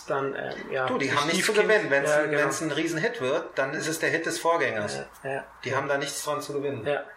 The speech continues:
Speaker 1: leider zählt anscheinend nicht Studio, sondern die Person.
Speaker 2: Ja.
Speaker 1: Normal
Speaker 2: Äh.
Speaker 1: <laughs> muss man sehr viel Studio machen. Ja, dein nächster Film dafür, es ist einer meiner Faves von dir,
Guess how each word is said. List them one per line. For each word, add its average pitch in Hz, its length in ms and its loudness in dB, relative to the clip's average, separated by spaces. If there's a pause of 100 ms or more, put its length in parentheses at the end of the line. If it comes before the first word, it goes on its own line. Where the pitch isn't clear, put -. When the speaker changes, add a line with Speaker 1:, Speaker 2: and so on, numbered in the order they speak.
(140)
Speaker 1:
leider 143 460 -2
zählt 160 300 -2
anscheinend 151 340 0
nicht 147 140 0
Studio, 127 420 -2
sondern 131 260 -2
die 131 100 -4
Person. 113 420 0
Speaker 2:
Ja. - 60 -10
Speaker 1:
Normal - 200 0 (100)
Speaker 2:
Äh. 120 120 0
Speaker 1:
<laughs> - 100 0
muss 190 180 0
man 147 140 -2
sehr 147 160 2
viel 147 100 -2
Studio 156 340 2
machen. 123 220 -2 (480)
Ja, 175 220 6
dein 156 220 -4
nächster 196 320 -2
Film 170 280 0
dafür, 151 300 0
es 147 160 0
ist - 180 -2
einer 180 200 6
meiner 151 260 4
Faves 165 380 2
von 127 180 -4
dir, 143 220 0